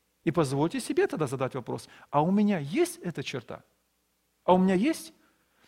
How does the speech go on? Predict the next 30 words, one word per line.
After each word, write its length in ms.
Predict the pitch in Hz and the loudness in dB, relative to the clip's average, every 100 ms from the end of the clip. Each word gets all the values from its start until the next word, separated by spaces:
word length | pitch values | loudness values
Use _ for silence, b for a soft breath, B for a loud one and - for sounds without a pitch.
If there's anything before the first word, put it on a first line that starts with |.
| b b | b b
Смотрите, 440 | - 220 359 349 254 | 2 4 6 4 4
в 40 | |
каких 320 | 208 339 339 - | 4 4 2 2
обстоятельствах 840 | 233 - 214 233 392 311 - 208 | 0 2 2 4 4 2 0 0
Христос 500 | 214 220 - 311 - | 0 -2 0 0 0
проявил 540 | - 247 269 262 262 202 | 2 6 6 4 2 4
вот 240 | 226 226 | 4 4
это 200 | 339 330 | 2 2
или 280 | - 254 247 | 0 -4 -2
вот 220 | 254 247 | -4 -2
это. 300 | 131 - - _ _ _ _ _ _ _ _ _ _ _ _ _ _ - | -4 -6 -16 _ _ _ _ _ _ _ _ _ _ _ _ _ _ 2
Это 220 | 202 247 | 6 8
будет 240 | 226 320 285 | 8 6 6
вам 200 | 311 294 | 4 6
помогать 580 | 294 262 254 277 - - - | 4 6 6 6 0 -16 -2
тоже 480 | - 359 220 156 143 B B B - | 6 8 8 4 0 B B B 0
предвидеть 600 | 214 190 196 320 262 185 | 2 2 4 4 4 2
ситуации, 680 | - 233 214 262 359 - 247 | 0 -2 2 4 4 2 0
в 60 | |
которых 360 | - 247 277 233 | 4 4 2 0
можно 240 | 254 220 | 2 4
вот 200 | 214 214 | 4 4
эту 200 | 370 349 | 2 2
черту 340 | 220 233 196 175 | 0 -2 -2 -2
характера 520 | 175 151 117 135 120 | 0 -2 -2 -6 -8
Христа 360 | - 127 - 120 | -8 -12 -8 -8
проявить. 640 | - 143 185 170 - _ _ _ _ _ _ _ _ _ | -4 -2 -2 -4 -10 _ _ _ _ _ _ _ _ _
Вы 100 | 339 | 2
улыбнётесь, 480 | 226 196 302 233 - | 4 6 2 2 0
ну, 200 | 190 | 2